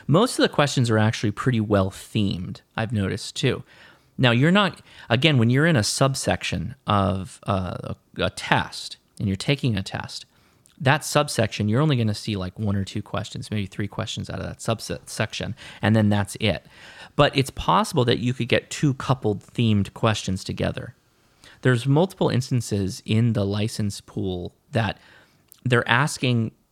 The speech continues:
a similar kind of story with questions, like the, the way a dipole radiates, right? Why do we call a dipole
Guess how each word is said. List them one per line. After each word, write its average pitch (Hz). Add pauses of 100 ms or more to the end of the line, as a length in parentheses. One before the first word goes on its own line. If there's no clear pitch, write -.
(720)
a 120
similar 151
kind 113
of 95
story 104
with -
questions, -
like - (400)
the, 98 (180)
the 120
way 120
a 110
dipole 98
radiates, 95 (260)
right? 110 (420)
Why 117
do 147
we 143
call 117
a 104
dipole 101